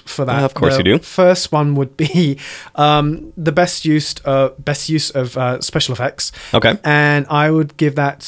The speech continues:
Speaker 1: to, uh, uh, uh, a short called Alone by the Trousered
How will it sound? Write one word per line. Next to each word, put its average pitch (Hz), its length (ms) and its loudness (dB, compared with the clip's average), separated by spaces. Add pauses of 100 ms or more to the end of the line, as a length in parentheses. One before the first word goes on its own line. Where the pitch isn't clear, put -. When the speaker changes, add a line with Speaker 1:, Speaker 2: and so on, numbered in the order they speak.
Speaker 1:
to, 139 600 0
uh, 143 60 -2
uh, 127 640 -2
uh, 123 260 -4
a 113 80 -12
short - 460 -6
called 123 280 -2 (120)
Alone 135 600 2 (180)
by 131 420 0 (300)
the 120 220 -6
Trousered 151 640 -2